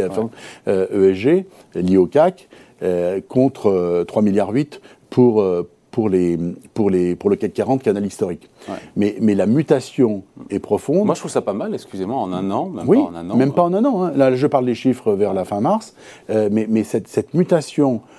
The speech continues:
Speaker 1: euh, où progressivement, là, je dis plus d'un quart, euh, des actifs sous gestion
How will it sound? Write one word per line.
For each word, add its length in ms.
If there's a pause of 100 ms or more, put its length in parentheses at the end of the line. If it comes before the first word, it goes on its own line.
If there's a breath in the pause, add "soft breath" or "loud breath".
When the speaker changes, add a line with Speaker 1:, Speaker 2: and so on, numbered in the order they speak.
(220 loud breath)
Speaker 1:
euh, 320
où 40
progressivement, 960 (300)
là, 240
je 100
dis 120
plus 200
d'un 140
quart, 420 (380 loud breath)
euh, 380
des 160
actifs 240
sous 140
gestion 540